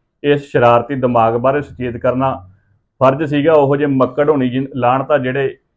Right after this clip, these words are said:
ਇਹ ਪਖੰਡਵਾਦ ਨੂੰ ਦਿਨੋਂ ਦਿਨ ਵਧਾ ਰਹੇ ਆ, ਇਹੋ ਜਿਹੇ ਲੋਕਾਂ ਨੂੰ ਜਗ੍ਹਾ ਦੇ ਰਹੇ ਆ, ਤਾਂ ਜੋ ਸਾਡੇ ਲੋਕਾਂ ਦਾ ਇੱਥੋਂ ਮਨ ਉੱਠ ਚੁੱਕੇ, ਆਪਣੀ ਬਾਣੀ ਤੋਂ ਮਨ ਉੱਠ ਜਾਵੇ। ਸੋ ਭਰਾਵੋ, ਇੱਕ ਪ੍ਰੀ ਪਲਾਨ ਸਭ ਕੁਛ ਚੱਲ ਰਿਹਾ, ਜਿਹਨੂੰ ਸਮਝਣ ਦੀ ਲੋੜ ਆ।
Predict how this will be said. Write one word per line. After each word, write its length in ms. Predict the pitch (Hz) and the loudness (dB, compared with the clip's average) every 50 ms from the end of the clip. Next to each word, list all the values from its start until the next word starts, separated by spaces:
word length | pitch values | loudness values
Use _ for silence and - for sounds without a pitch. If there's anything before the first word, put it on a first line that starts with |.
| _ _ _ _ _ _ | _ _ _ _ _ _
ਇਹ 240 | - 139 139 143 139 | -2 0 0 0 0
ਪਖੰਡਵਾਦ 720 | 139 - 131 - 135 131 127 131 123 131 135 135 131 135 143 | -2 -4 -6 -4 -2 0 0 2 2 4 4 4 4 2 2
ਨੂੰ 180 | 147 139 123 | -2 -2 -2
ਦਿਨੋਂ 220 | 127 131 143 151 147 | -2 -2 0 0 0
ਦਿਨ 180 | 139 139 143 | 0 -2 -2
ਵਧਾ 340 | 127 131 120 123 123 113 110 | 0 0 2 4 4 4 4
ਰਹੇ 220 | 110 117 127 135 | 2 2 0 0
ਆ, 220 | 135 139 143 - _ _ _ _ _ _ - | 0 -2 -2 -6 _ _ _ _ _ _ -4
ਇਹੋ 320 | 147 151 151 147 165 180 | -2 0 2 2 2 2
ਜਿਹੇ 120 | 165 160 143 | 2 2 2
ਲੋਕਾਂ 280 | 131 120 - 143 139 | 0 0 0 0 -2
ਨੂੰ 100 | 143 135 | 0 0
ਜਗ੍ਹਾ 260 | 123 123 127 151 160 | -2 0 2 2 2
ਦੇ 220 | 151 131 120 120 120 | 2 2 2 2 2
ਰਹੇ 100 | 131 143 | 2 0
ਆ, 20 | |
ਤਾਂ 220 | 135 139 127 123 120 | -2 -2 -2 -2 -2
ਜੋ 300 | 131 143 143 139 - - _ _ _ _ _ _ _ _ | -2 -4 -4 -6 -8 -14 _ _ _ _ _ _ _ _
ਸਾਡੇ 320 | - 135 131 127 135 143 | 0 0 2 2 4 2
ਲੋਕਾਂ 380 | 139 131 127 117 123 - 135 135 | 2 2 2 0 0 0 0 2
ਦਾ 120 | 135 135 | 2 2
ਇੱਥੋਂ 400 | 135 131 - - 156 156 160 - - _ _ _ _ _ _ _ _ _ _ - | 0 -2 -2 -2 -2 -2 -2 -4 -8 _ _ _ _ _ _ _ _ _ _ -6
ਮਨ 300 | 123 131 139 156 160 170 | 0 2 4 6 6 6
ਉੱਠ 220 | 170 151 139 139 127 | 6 4 2 0 -4
ਚੁੱਕੇ, 300 | 135 135 135 139 139 143 | -8 -6 -2 0 2 2
ਆਪਣੀ 280 | 139 123 - 135 131 | 2 2 0 -2 -4
ਬਾਣੀ 320 | 127 123 120 117 117 120 120 | 0 0 0 0 0 0 -2
ਤੋਂ 120 | 127 127 | -4 -4
ਮਨ 300 | 120 117 120 117 113 120 - - _ _ _ _ _ - | -2 0 0 0 -2 -4 -6 -10 _ _ _ _ _ 0
ਉੱਠ 160 | 156 156 160 | 2 2 2
ਜਾਵੇ। 320 | 156 127 117 107 98 95 90 - _ _ _ _ _ _ _ _ _ _ _ _ _ _ _ _ _ _ _ - | 2 2 2 0 0 -4 -10 -16 _ _ _ _ _ _ _ _ _ _ _ _ _ _ _ _ _ _ _ -2
ਸੋ 60 | 151 | -2
ਭਰਾਵੋ, 460 | 147 - 143 135 120 120 139 156 165 | 0 2 2 4 4 4 4 2 0
ਇੱਕ 180 | 160 156 - - | 0 0 -2 -6
ਪ੍ਰੀ 440 | 143 - _ - 135 143 160 170 175 | -8 -8 _ -6 -4 -2 0 0 -2
ਪਲਾਨ 500 | 170 165 139 131 131 135 135 139 143 135 - - _ _ _ _ _ _ _ - | -2 -2 0 0 2 2 0 0 -2 -4 -6 -8 _ _ _ _ _ _ _ 0
ਸਭ 200 | 147 143 131 131 | 0 0 0 0
ਕੁਛ 180 | - 156 135 | -2 -2 -2
ਚੱਲ 240 | - - 135 123 127 | 0 0 0 0 2
ਰਿਹਾ, 140 | 123 143 147 | 2 2 0
ਜਿਹਨੂੰ 280 | 131 135 135 139 139 - | 0 0 -2 -4 -4 -6
ਸਮਝਣ 400 | - - 127 127 151 156 160 156 | -6 -6 -6 -6 -4 -4 -4 -2
ਦੀ 120 | 143 143 | -2 -2
ਲੋੜ 260 | 127 120 117 120 131 | 0 0 0 0 0
ਆ। 240 | 139 143 147 - | 0 -2 -2 -6